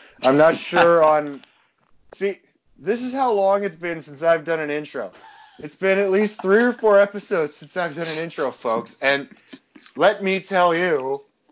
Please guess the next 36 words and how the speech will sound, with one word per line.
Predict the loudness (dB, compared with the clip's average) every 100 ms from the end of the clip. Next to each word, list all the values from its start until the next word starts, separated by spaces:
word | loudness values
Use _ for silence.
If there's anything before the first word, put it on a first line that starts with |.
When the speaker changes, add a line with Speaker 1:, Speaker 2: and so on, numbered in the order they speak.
| _
Speaker 1:
it's | -14 -12
not | -2 0 2
as | 0 -4
easy | -8 -8 -6 -8
as | -6
being | -6 -6 -6
off | -6 -6
the | -10
cuff. | -16 -10 -10 -12 _ _ _ _ -20 -20 _ _ _ -20 -20 -20 -20 _ _ _ _ _ _ _ _ _ _
Speaker 2:
That's | 4 4 2 -2
Speaker 1:
Uh, |
Speaker 2:
true, | -2 2
actually. | 2 0 -6 -10 -10 _ _ -20 -20 _ _ _ _ _
Speaker 1:
uh, | -16 -10 -10
Speaker 2:
For |
some | 0 2
Speaker 1:
anyway. | 4 6 6 4 2
Speaker 2:
people, | -6 _
for | -12
some | -8 -8
people, | -6 -6
it | -8
comes | -8 -12
natural, | -12 -14 -14 -14 -12
though. | -10 -12 -14 _ _ _ _ -12
Speaker 1:
I | -6
mean, | -4 -4 -6 -10 -2
I'm | 2 4
an |
actor. | 4 4 2 -2 -6
You'd | -6 -8 -6
think | -6 -4
it | -6
would, | -6 -6 -4 -6 -8
but | -12 -10
nope. | -4 -2 -2 -6